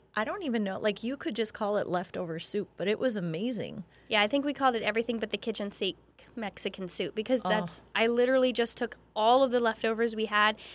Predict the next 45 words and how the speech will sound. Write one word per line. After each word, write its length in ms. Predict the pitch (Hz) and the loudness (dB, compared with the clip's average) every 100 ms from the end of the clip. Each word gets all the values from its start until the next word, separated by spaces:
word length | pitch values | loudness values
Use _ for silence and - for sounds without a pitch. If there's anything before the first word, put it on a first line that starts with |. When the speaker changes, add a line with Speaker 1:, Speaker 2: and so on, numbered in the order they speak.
| - - | -18 -4
Speaker 2:
I 100 | 233 | 0
had 120 | 233 | 0
some 140 | 226 | 0
leftover 320 | 226 220 208 208 | -2 -2 -4 -4
tomatillos, 680 | 208 196 - 320 311 294 262 | -6 -8 -2 0 2 2 0
I 40 | |
had 180 | 254 233 | -2 -2
some 140 | 233 | -2
leftover 400 | 220 - 208 202 | -2 -2 -4 -4
pico, 400 | - 330 311 285 | -4 -4 -2 0
I 80 | 240 | 0
had 160 | 233 214 | -2 -2
leftover 380 | 214 214 202 | -2 -4 -4
salsa, 460 | 196 - 294 294 - | -4 0 0 2 0
I 100 | 262 | 0
had 120 | 233 | 0
leftover 440 | 226 226 220 214 190 | -2 -2 -2 -2 -4
carrots 480 | - 285 285 285 - | -2 0 2 2 -2
that 140 | 277 | -4
we 80 | 269 | -2
shredded 340 | - 247 226 | -2 -2 0
up, 200 | 226 214 - - - - - | 0 0 -4 -20 -20 -20 -2
I 60 | 269 | 2
had 100 | 262 | 4
leftover 320 | 262 262 226 | 2 2 0
potatoes, 680 | 214 - 262 294 285 277 254 | -4 -6 -2 2 4 2 0
leftover 360 | 247 254 233 202 | -4 -2 -2 -2
corn, 420 | - 285 277 269 - - - - - | 0 0 2 0 -6 -18 -20 -14 -6
and 160 | 247 240 | -2 0
I 80 | 240 | 0
literally 580 | 247 254 277 285 277 269 | 0 2 4 4 4 4
dumped 260 | 233 226 - _ - | 4 2 -4 _ -4
everything 540 | 220 214 214 202 196 | -2 0 0 0 -2
into 220 | 180 - | -4 -6
it. 180 | - - - - _ _ _ | -10 -12 -16 -20 _ _ _
Speaker 1:
And, 140 | 220 185 | -6 -6
and 260 | 214 208 202 | -4 -2 -2
you 80 | 196 | -2
guys, 360 | 165 - - - _ | -4 -6 -10 -14 _
it 180 | 233 - | -2 0
was, 600 | 220 208 208 196 - - _ - | 2 2 0 -2 -4 -4 _ -8
it 160 | 262 | -6
was 160 | 262 247 | -4 -4
so 260 | - 220 | -4 -4
good. 420 | 208 214 208 180 | -8 -8 -8 -10